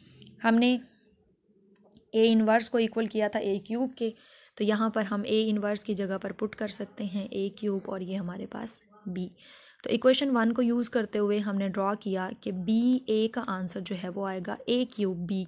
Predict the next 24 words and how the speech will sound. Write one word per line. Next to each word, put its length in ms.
के। 180
नंबर 260
सिक्स 380
है 200
तो 80
हम 200
यहाँ 280
पे 200
नंबर 300
सिक्स 300
पे 140
आके 260
लिखेंगे 500
ए 180
क्यूब 400
बी। 220
अब 100
बी 300
को 160
ए 140
स्क्वायर 320
से 140
अप्लाई 320
करेंगे। 460